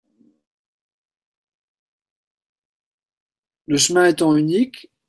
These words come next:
il y a autant besoin d'être dans le monde avec plein de gens, et en même temps, il y a de plus en plus de gens à, à être dans le monde et à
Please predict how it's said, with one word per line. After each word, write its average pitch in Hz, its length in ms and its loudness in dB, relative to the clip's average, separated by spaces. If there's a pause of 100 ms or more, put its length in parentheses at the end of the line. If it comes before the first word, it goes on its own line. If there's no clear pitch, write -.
(160)
il 151 80 0
y 151 40 4
a 156 60 4
autant 202 240 0
besoin 175 520 0 (220)
d'être 143 160 -4
dans 165 140 -4
le 180 80 -4
monde 185 220 -4
avec 139 280 -2
plein 151 200 -4
de 147 100 -6
gens, 190 260 -8 (1160)
et 139 60 -6
en 135 180 0
même 135 120 -6
temps, 208 220 0
il 226 60 2
y 175 40 4
a 151 40 4
de 139 60 -10
plus 151 140 -8
en 151 80 -4
plus 139 200 -6
de 139 120 0
gens 202 260 -4
à, 135 320 0
à 135 280 -4
être 139 100 -4
dans 151 160 -2
le 156 60 -2
monde 196 340 -4
et 156 120 2
à 131 360 -2